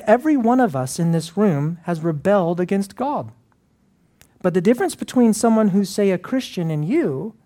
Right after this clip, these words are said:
is that you're defined by sin more than anything else. No matter how good you try to be or how upright you think you are, in the end, God will rightly judge you.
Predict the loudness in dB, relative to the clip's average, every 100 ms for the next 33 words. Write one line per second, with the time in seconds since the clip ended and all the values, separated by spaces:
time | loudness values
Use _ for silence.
0 | _ _ _ _ _ _ _ _ _ 2
1 | 4 2 4 2 2 0 0 2 2 2
2 | 0 -2 -4 -2 -2 -2 -4 -10 -18 _
3 | _ _ _ _ _ _ _ _ 0 4
4 | 4 4 4 2 0 -2 -10 -18 -20 _
5 | _ _ _ _ _ _ _ _ _ _
6 | 2 2 0 -2 -2 -2 -4 0 0 0
7 | -2 -6 -2 -2 0 -2 -2 -2 -4 -4
8 | -6 0 0 2 2 2 -2 -4 -2 -2
9 | -2 -2 0 2 2 4 6 6 6 4
10 | 4 4 4 4 2 0 2 0 0 0
11 | 2 2 2 -10 -12